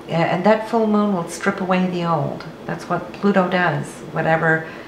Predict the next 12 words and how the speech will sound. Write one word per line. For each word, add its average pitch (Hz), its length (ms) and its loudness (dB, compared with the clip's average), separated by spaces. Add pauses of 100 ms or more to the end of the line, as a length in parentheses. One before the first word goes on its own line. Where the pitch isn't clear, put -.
(160)
no 165 240 6
longer 165 320 2
serves 165 420 -2
a - 40 -12
purpose, 233 880 0
it's - 320 -8
like, 151 400 -4
"Okay, 170 480 -2
let's 165 280 -4
peel 180 340 0
that 170 180 0
off. 175 360 2